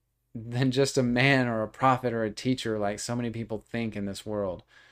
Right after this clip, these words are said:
He was the Logos Tau Theou. He was the expression of God, his son.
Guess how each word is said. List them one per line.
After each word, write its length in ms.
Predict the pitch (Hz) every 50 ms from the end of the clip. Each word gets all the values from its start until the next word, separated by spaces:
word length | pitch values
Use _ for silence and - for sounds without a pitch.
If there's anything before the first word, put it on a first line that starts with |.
| _ _ _
He 140 | - - 135
was 320 | 135 143 143 135 123 120
the 160 | 131 131 131
Logos 640 | 127 123 127 127 131 131 131 131 131 127 - - -
Tau 340 | - - 120 113 113 - - -
Theou. 460 | 123 123 123 120 113 107 98 92 85 - - _ _ _ _ - - _ _
He 160 | - 143 151
was 160 | 151 156 143
the 100 | 139 139
expression 640 | 127 - - - - - 135 131 127 - 151 139 135
of 160 | 127 113 113
God, 440 | - 123 107 107 101 90 78 76 80 - _ _ _ _ _ _ _ _ _
his 200 | - 123 123 113
son. 580 | - - - - 127 120 107 90 85 87 113